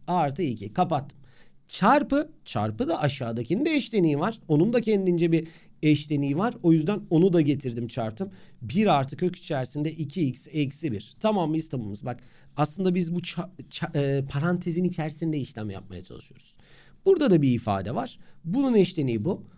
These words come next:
Bu arkadaşın eşleniği bu. Eşleniklerle çarparak yola devam bakalım. Limit x giderken bire. Uzattım bunu. Eşleniğiyle çarpıldı ne geldi? Üç x artı bir geldi. Eksi eşleniğiyle çarpıldı ne geldi? İki x artı iki ama önünde eksi var.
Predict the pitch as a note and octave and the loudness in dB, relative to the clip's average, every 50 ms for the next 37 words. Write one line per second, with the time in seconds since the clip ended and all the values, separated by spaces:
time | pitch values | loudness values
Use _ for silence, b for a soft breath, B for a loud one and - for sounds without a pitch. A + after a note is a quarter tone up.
0 | b _ - D3 E3 B3+ C4+ B3 G3+ - E3+ D#3+ C#3+ C3 - G3+ A3+ F#3+ - - | b _ -8 -6 -2 2 4 4 4 4 2 0 -2 -2 -2 0 2 0 0 0
1 | C3+ D3+ G3 F#3+ C3 G2 - - - - _ - A3+ B3 G#3+ - - F#3 E3 D#3 | -2 -2 0 0 -2 -4 -8 -16 -20 -12 _ -2 0 0 0 0 0 0 0 0
2 | D3+ C#3+ C3+ B2+ A#2+ B2 B2+ - - G#3 G#3+ F#3+ G3+ G3 F3+ G3 F#3+ F#3+ E3+ E3+ | -2 -2 -2 -2 -2 -4 -6 -4 -2 -2 -2 0 -2 -2 -2 -2 -2 -2 0 0
3 | E3 D3+ D3 C3 A#2+ A2+ A2+ G#2+ G2+ G2+ G#2+ G#2 A2 A#2+ E3+ G#3 A3 G#3 F#3+ A3 | 2 2 2 0 0 -4 -6 -6 -6 -8 -8 -8 -6 -4 -2 -2 0 0 -2 -2
4 | F#3+ - - - F#3+ F#3 F#3 F3 E3 E3+ F#3 F3+ E3+ E3+ E3 E3 D#3+ C#3+ A#2+ G#2 | -4 -8 -8 -6 -4 -2 -2 -2 -4 -4 -2 -2 0 0 0 0 0 0 -2 -6
5 | - - - A3+ G3+ E3 F#3+ F#3 F3+ F3+ - F3 D3 B2+ A2 A#2 b b b b | -8 -8 -4 -2 0 2 2 0 0 0 -4 -6 -4 -4 -6 -10 b b b b
6 | b b b - - A#3 B3 A3 - A#3+ A#3+ A#3+ A#3+ A3+ A3 G#3+ G3+ - G#3 G3 | b b b -6 -2 -2 -2 -2 -2 -4 -4 -4 -2 0 0 0 2 2 2 2
7 | G3 G3+ G#3 F#3 G3 G3 G3+ G3 F#3 F3+ E3+ E3+ E3+ F3 - G3 F3+ F3+ - F3+ | 2 0 0 0 0 0 0 2 2 0 0 0 -2 -2 -2 -4 -4 -4 -4 -6
8 | E3+ - - - D#3 D3 D3 C3+ D#3 D3+ C3+ C3 B2 A2+ A2 F#2 G2 G2 A2 F#2+ | -8 -8 -6 -4 -2 -2 -2 -2 -4 -6 -6 -6 -6 -6 -6 -6 -8 -8 -8 -4
9 | - G3+ G#3+ - - - B2+ C#3+ E3+ F3 F3 - G#3+ G#3+ A3 G#3+ G#3 G3+ G#3 - | -2 -2 -2 -2 -4 -8 -4 -2 -2 -2 -2 -4 -4 -2 -2 0 -2 -2 -2 -2
10 | F#3+ F#3+ F3+ F#3 G#3 F#3+ G3+ G3+ G3+ F#3+ G3 F3+ E3+ F3 F#3+ G3 F3+ F3 - G#3 | -4 -4 -4 -4 -6 -4 -2 -2 -2 -2 0 0 -2 -2 -2 -4 -4 -4 -4 -4
11 | G3 G#3 - - F#3 F#3 F#3 G3 A#3 A3 A3+ B3+ B3+ A3 G3+ F#3 F#3 F3+ F3 E3+ | -4 -4 -4 -2 -2 -2 0 -2 -2 -2 0 0 2 4 4 4 2 2 2 0
12 | D#3+ D#3+ - F#3 E3+ D3 E3+ G#3+ A3+ | 0 -2 -4 -4 -2 0 0 -2 -2